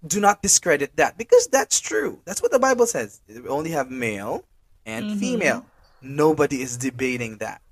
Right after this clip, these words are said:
Speaker 1: And when I say nobody, I'm talking about the Christian community and even in the Christian community, you have L G B T Q plus people in there. You might not know it, but they exist.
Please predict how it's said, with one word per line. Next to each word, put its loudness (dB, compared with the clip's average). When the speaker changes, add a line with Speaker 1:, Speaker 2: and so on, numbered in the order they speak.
Speaker 1:
And 2
when 0
I 0
say 2
nobody, 4
I'm -4
talking -2
about -2
the -12
Christian -8
community -6
and -12
even -6
in -4
the -2
Christian -4
community, -8
you -8
have -4
L -2
G -10
B -12
T -12
Q -12
plus -6
people -8
in -8
there. 2
You 0
might 0
not -2
know 2
it, 2
but -4
they -2
exist. -10